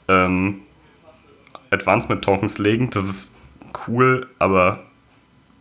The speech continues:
wenn die Agenda da liegt und der Runner nicht durchkommt, hätte ich die ja wahrscheinlich eh im nächsten Zug scoren können, ja. Also dafür ist es nicht besonders nützlich, sondern,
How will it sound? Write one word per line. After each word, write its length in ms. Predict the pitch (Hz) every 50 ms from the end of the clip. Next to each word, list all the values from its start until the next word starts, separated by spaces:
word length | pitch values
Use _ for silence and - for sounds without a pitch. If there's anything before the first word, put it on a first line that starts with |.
| _ _
wenn 160 | - 95 98
die 80 | 95 87
Agenda 340 | 90 95 - 98 98 104 101
da 120 | 98 95
liegt 320 | 92 95 110 123 123 - -
und 140 | - 98
der 80 | 95 92
Runner 200 | 95 95 95 98
nicht 240 | 98 98 95 - -
durchkommt, 400 | 113 110 - - - 104 101 95
hätte 120 | 98 95 98
ich 100 | - -
die 60 | 101
ja 80 | 92
wahrscheinlich 420 | 92 92 - 95 85 87 - - -
eh 160 | 101 101 95
im 120 | 87 85 87
nächsten 340 | 82 82 85 - - 92 90
Zug 220 | - - 98 -
scoren 360 | - - - 80 80 87 92
können, 300 | 92 - - - 101 110 - - - -
ja. 200 | 90 92 95 98 - - - - - - - - - - -
Also 160 | 95 90 92
dafür 320 | - 87 98 98 - 107
ist 100 | 98 -
es 120 | 98 98 -
nicht 220 | 98 95 98 95
besonders 400 | 104 92 92 85 85 80 - -
nützlich, 500 | 101 104 101 - - 82 - - - - - - - - - - - - -
sondern, 640 | - - - 87 92 104 107 113 117 127 143 143